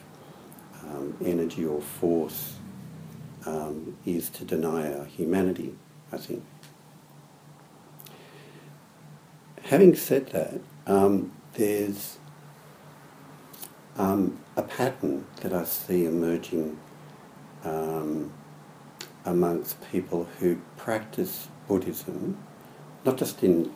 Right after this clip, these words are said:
in our group, but generally speaking, people I come across. And it appears to be along the lines of, um, <clears throat> Buddhist people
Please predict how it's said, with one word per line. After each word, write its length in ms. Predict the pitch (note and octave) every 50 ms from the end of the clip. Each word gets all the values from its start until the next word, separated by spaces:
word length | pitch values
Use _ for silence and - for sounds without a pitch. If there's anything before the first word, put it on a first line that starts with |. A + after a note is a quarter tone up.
| - -
in 140 | G2 F2+ E2+
our 200 | E2+ F2 F#2 F#2
group, 400 | F#2 - - - D2+ D2 D2 - - -
but 100 | - - - - - - - -
generally 440 | - G2+ F#2+ G2 F#2 E2 D2+ D2+
speaking, 480 | D2+ - - - F2 D#2+ D2+ - - F2
people 340 | - - - - - - F2
I 20 | -
come 240 | - - E2 D#2
across. 520 | D#2+ - - - - F2 D#2+ E2 - - - - - - - - - - - - - - - - - - - - -
And 600 | - G2+ G2 G2 G2 G2 F#2+ G2 G2+ G2 - - - - - - - - - - - - - - - - - - - - - - -
it 120 | B2+ A#2+ -
appears 540 | B2 A#2+ - - - - C3+ D3+ F3 F3+ -
to 140 | - -
be 140 | F#3 C#3 C3
along 340 | A#2+ G#2 G#2+ G2+ G2+ G2+ G2
the 80 | F#2 F#2
lines 880 | G2 F#2+ G2 F#2+ F#2+ G2 F#2 F#2 F#2 F#2 F#2 F2+ F2+ F2+ - - - - - -
of, 480 | - F#2 F2+ F2 F2 F2 F2 E2 D#2+ - - - - - - - - - - - - - - - - - - - - - -
um, 500 | E2+ E2+ E2 E2 E2+ D#2+ D#2+ - - - - - - - -
<clears throat> 0 | - - A#3+ B3 - - -
Buddhist 400 | - A2+ A2+ B2 A#2 - - -
people 520 | - - G#2 A2+ - - F2+ F#2 - -